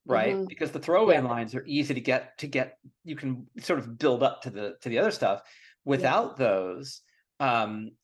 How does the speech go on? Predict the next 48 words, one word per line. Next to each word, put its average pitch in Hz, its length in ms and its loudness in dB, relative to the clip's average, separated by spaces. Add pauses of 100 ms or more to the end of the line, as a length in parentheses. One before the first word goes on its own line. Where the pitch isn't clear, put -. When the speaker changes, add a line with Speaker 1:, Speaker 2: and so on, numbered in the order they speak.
(160)
Speaker 1:
it 151 160 -2
makes 151 240 0
you 151 60 0
more 127 160 2
accountable. 131 840 -2
It 139 140 -6
definitely 151 320 0
slows 131 340 -2
it 131 80 -6
down 127 200 -2
a - 20 -2
little 135 160 -2
bit, 120 180 -4
but 120 240 -4
it, 139 140 -6
but 139 80 0
it 131 120 -2
makes 131 200 -2
it - 80 -4
more 113 160 -2
worth 113 300 -2
it, - 60 0
I 95 100 -2
think. - 260 -8
It's, - 180 -8 (280)
it's - 180 0
a, 170 80 6
definitely 165 420 0
a 139 40 2
more 135 180 4
refined 117 840 -4 (380)
version, 123 560 0
I 101 80 -4
think, 117 140 -4
of 117 80 -6
what 127 120 0
we 131 120 -2
do, 127 160 2
'cause 123 80 -2
I 143 100 4
feel 165 160 0
the 135 100 -4
same 120 320 -6
way. 107 320 2
No 123 200 0
wasted 117 500 -4
anything. 110 480 -8 (160)
No, 120 160 0